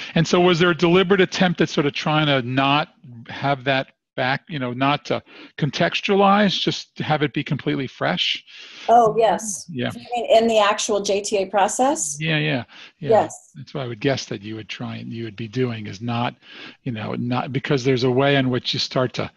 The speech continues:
Speaker 1: to think like the I C F, and it isn't necessary to do that 'cause health coaching has its own context and its own, you know.
Speaker 2: Right. Oh, and I would say when you said, um, the I C F context, I thought you were talking about, like, the consortium.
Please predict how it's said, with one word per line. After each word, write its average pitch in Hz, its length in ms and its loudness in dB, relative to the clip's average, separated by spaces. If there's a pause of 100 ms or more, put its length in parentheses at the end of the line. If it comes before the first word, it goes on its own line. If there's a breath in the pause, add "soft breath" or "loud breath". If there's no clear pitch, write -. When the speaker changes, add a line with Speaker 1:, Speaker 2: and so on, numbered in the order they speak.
(360 loud breath)
Speaker 1:
to 120 140 -4
think 156 480 0
like 113 300 2
the 120 120 2
I 113 160 2
C 120 320 2
F, 117 320 0
and 110 100 -8
it 110 140 -6
isn't 113 220 -2
necessary 113 580 -2
to 104 80 -10
do 135 280 4
that 113 280 0
'cause 170 160 -2
health 240 220 2
coaching 190 340 2
has 151 220 2
its 156 160 -2
own 139 240 2
context 110 680 -6
and 123 80 -8
its 110 160 -10
own, 110 240 -8 (540 loud breath)
you 196 80 -12
know. 240 80 4
Speaker 2:
Right. 233 240 6
Oh, 247 220 6
and 240 180 6
I 269 160 4
would 294 180 2
say - 300 4
when 226 220 2
you 233 100 2
said, 214 480 4
um, 175 420 0 (280)
the 190 160 2
I 190 80 6
C 214 160 2
F - 100 -2
context, 196 420 -2
I 190 120 4
thought 190 240 0
you 190 100 -4
were 175 140 -2
talking 180 340 -2
about, 170 240 0
like, 160 160 -4
the 156 80 -6
consortium. 160 720 -2